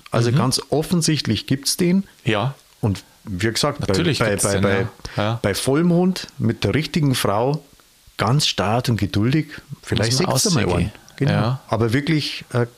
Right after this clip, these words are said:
Speaker 1: ganz piano.
Speaker 2: Glaub ich schon, glaub ich schon. Also vielleicht probier's ja auch noch mehr aus, gell? Es ist ja nie, ich find, es ist eigentlich nicht spät im Leben, um einen Wolpertinger zum Suchen.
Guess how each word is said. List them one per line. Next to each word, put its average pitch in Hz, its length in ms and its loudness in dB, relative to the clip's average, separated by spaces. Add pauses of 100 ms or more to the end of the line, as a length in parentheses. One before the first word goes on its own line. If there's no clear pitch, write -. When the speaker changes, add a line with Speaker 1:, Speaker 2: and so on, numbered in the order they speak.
(140)
Speaker 1:
ganz 120 340 0
piano. 82 480 -6 (1400)
Speaker 2:
Glaub 175 200 0
ich 269 100 0
schon, 123 420 0
glaub 165 200 0
ich 226 100 0
schon. 120 240 0 (800)
Also 117 580 0
vielleicht 131 340 -2
probier's 170 340 0
ja 160 100 2
auch 240 60 -2
noch 247 100 2
mehr 120 200 2
aus, 101 280 -2
gell? 135 220 0 (320)
Es 110 140 0
ist 127 60 2
ja 127 60 2
nie, 180 180 2 (240)
ich 131 240 -2
find, - 280 -2
es 165 180 0
ist 180 320 0
eigentlich 143 240 2
nicht 165 220 2
spät 135 280 0
im 127 140 2
Leben, 117 240 2
um 117 180 0
einen 104 140 0
Wolpertinger 104 540 0
zum 104 160 -2
Suchen. 95 340 -2